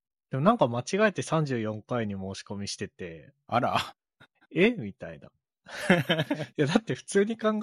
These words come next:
Speaker 1: えてさ、あれじゃん。<laughs> あの、二十八日土曜日に、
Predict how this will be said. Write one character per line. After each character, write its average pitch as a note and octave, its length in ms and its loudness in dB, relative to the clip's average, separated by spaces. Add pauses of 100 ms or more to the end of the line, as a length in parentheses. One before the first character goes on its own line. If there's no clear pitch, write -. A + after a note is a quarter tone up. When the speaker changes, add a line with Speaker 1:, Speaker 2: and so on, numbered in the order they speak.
Speaker 1:
え G#3+ 60 -2
て - 160 -10
さ、 G2 440 -6
あ A2 100 -6
れ A#2+ 120 -2
じ A#2 120 0
ゃ A2+ 60 0
ん。 F#2+ 160 -8
<laughs> - 420 -16 (800)
あ A2+ 180 0
の、 G#2+ 380 -6
二 D#3 200 4
十 B2+ 440 4
八 A2+ 340 -4
日 B2 340 -6
土 A2 160 -2
曜 B2+ 220 0
日 F#2+ 160 -8
に、 F#2 420 -10